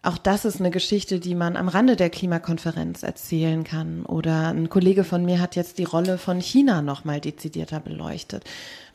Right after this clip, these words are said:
Mm, also da begreife ich es einfach als kleine Herausforderung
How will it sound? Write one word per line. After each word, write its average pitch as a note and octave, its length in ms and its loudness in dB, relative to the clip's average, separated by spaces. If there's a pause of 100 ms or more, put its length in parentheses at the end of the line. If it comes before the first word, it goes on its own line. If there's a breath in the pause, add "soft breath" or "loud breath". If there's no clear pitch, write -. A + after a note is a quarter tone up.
Mm, F3+ 300 -2
also F#3 260 2 (320)
da A#3 120 4
begreife A#3 380 2
ich G#3+ 80 -4
es - 60 -6
einfach G3+ 260 -4
als - 180 -6
kleine F3+ 500 -2
Herausforderung E3 1120 -2